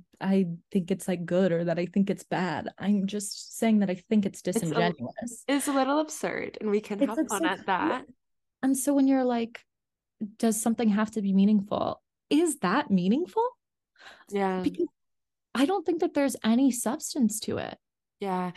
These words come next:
Speaker 1: Like
Speaker 2: That's what I mean is I think, like,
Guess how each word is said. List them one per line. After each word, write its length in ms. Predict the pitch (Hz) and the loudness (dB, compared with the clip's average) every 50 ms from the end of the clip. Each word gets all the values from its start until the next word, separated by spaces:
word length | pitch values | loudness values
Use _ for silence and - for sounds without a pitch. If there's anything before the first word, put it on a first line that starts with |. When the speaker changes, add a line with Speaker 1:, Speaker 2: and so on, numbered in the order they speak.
| - | -6
Speaker 1:
Like 200 | - 254 233 - - - | -6 -6 -6 -6 -4 -2
Speaker 2:
That's 300 | 302 330 320 - - - | -2 -2 -2 -2 -2 0
what 120 | 392 427 427 415 | 2 4 4 4
I 40 | 359 | 2
mean 280 | 311 277 269 277 311 311 | 2 2 2 2 2 2
is 200 | 294 254 233 - | 0 0 -2 -4
I 160 | - 226 220 | -4 -4 -4
think, 480 | 214 - 254 262 269 262 269 262 - - | -4 -4 -4 -6 -6 -6 -8 -10 -10 -6
like, 400 | 240 240 233 226 233 240 - - | -4 -2 -2 -2 -4 -6 -12 -20